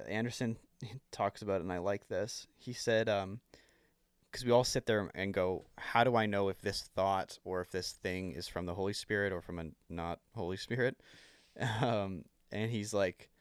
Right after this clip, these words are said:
he's like, "Well, just live by the principle of taking every thought captive, 'cause it won't matter." Because even if it's, if it's from you, like, if it's an encouraging, life-giving thought, whatever, awesome. Like, that's a good thing. That's probably from the Spirit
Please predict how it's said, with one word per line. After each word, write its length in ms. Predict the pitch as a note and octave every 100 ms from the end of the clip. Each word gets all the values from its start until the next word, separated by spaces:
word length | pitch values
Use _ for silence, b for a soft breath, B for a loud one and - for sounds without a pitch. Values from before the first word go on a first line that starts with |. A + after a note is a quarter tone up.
| b b b b b
he's 180 | - B2+
like, 100 | A#2 -
"Well, 240 | A2+ A#2
just 320 | C3+ B2 A#2
live 220 | G#2+ G#2 A2+
by 120 | A2+
the 80 | A2+
principle 480 | - A#2 A2 G2+
of 100 | F#2
taking 300 | - G2 F#2+
every 200 | F2 F#2+ -
thought 240 | F#2 -
captive, 460 | - G#2 - F2+ - - - -
'cause 120 | A#2
it 80 | F#2+
won't 260 | E2+ G2 E2
matter." 400 | G2+ G2 D2 - _ _ _ _ _ _
Because 360 | G#2+ G#2+ F#2 - _ _ -
even 200 | A2+ A#2
if 140 | A2 -
it's, 220 | G#2+ -
if 160 | - A2
it's 80 | A#2
from 200 | G#2 F#2
you, 380 | G#2+ C#3 E3 - b b
like, 140 | A2 A#2
if 60 |
it's 100 | D3
an 40 | C3
encouraging, 840 | G#2 - A#2+ B2 C3+ C3+ C3 B2+ - _ _ -
life-giving 1040 | G2+ B2 - C3 B2+ B2+ B2 B2 B2 A#2+ -
thought, 300 | B2 B2 - -
whatever, 440 | A2 A#2 C#3+ D#3 - _ -
awesome. 380 | B2+ - - A#2+ _ _ -
Like, 180 | G2+ - b b -
that's 120 | G#2+
a 40 |
good 260 | G#2+ B2+ B2+
thing. 220 | G2+ G2
That's 160 | G2+ G2+
probably 220 | A2 G#2
from 120 | -
the 80 | G2
Spirit 400 | - G2+ G2+ F#2